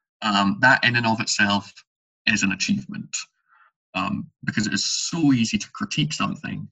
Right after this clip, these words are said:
and it is significantly harder to create.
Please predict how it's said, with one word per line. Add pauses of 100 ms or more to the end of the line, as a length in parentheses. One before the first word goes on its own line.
(220)
and
it
is
significantly
harder
to
create.